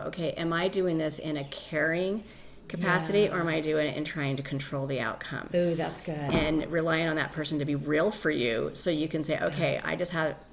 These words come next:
Speaker 1: this conversation with my daughter, or I'm going to. Does this come across like I'm trying to c-, control, or I care?"
Speaker 2: Yeah.
Speaker 1: And
Speaker 2: Ooh, that's
Speaker 1: having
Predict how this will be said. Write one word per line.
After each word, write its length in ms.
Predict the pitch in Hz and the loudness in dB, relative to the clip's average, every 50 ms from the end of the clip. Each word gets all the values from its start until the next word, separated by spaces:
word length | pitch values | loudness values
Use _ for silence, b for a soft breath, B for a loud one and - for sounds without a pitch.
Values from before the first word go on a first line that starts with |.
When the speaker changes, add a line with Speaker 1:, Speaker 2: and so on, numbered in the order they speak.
| - - - | -20 -8 -4
Speaker 1:
this 160 | 170 196 196 | -2 -2 -2
conversation 640 | - - 185 170 165 160 - 151 143 - - 151 143 | -2 -2 -4 -2 -2 -2 -2 -2 -2 -2 -4 -4 -4
with 160 | 143 143 - | -4 -4 -4
my 120 | 156 135 139 | -4 -4 -2
daughter, 380 | 135 139 131 135 135 135 147 | -2 -2 -2 -2 -2 -2 -2
or 180 | 143 151 147 139 | -4 -4 -4 -4
I'm 100 | 135 143 | -4 -4
going 340 | 143 160 151 156 160 156 151 | -2 -2 0 0 0 0 -2
to. 360 | - - 139 131 123 127 - B B B B B B B B B - - - | -2 -4 -4 -4 -2 -4 -6 B B B B B B B B B -8 -2 0
Does 180 | 175 160 - | 0 2 4
this 200 | 185 180 170 170 | 6 4 4 4
come 240 | - - - 160 156 | 2 -2 -2 -2 -4
across 460 | 151 - - 160 143 139 143 143 - | -4 -6 -4 -4 -4 -2 -4 -4 -6
like 180 | 151 143 143 151 | -6 -8 -8 -8
I'm 320 | 151 143 143 135 - 147 143 - - - - - - - - - - | -8 -8 -8 -8 -8 -10 -12 -16 -20 -20 -20 -20 -20 -20 -20 -18 -16
trying 360 | - - - 156 147 143 143 143 | -12 -8 -6 -4 -4 -4 -4 -4
to 60 | 143 | -6
c-, 80 | - - - | -10 -14 -12
control, 600 | - - 151 143 - - 190 190 196 202 202 - - | -8 -8 -6 -6 -4 -4 -2 0 0 0 0 -2 -4
or 140 | 147 147 127 | -4 -4 -4
I 80 | 135 | -4
care?" 400 | 139 - - 147 120 95 73 - 170 | -6 -8 -8 -6 -6 -4 -4 -4 -4
Speaker 2:
Yeah. 220 | 165 156 156 151 | -4 -4 -6 -8
Speaker 1:
And 400 | 156 160 160 156 151 151 151 - - - | -6 -6 -4 -4 -4 -4 -6 -4 4 6
Speaker 2:
Ooh, 80 | 214 214 170 | 8 8 8
that's 80 | 147 | 8
Speaker 1:
having 180 | 175 170 202 | 6 6 6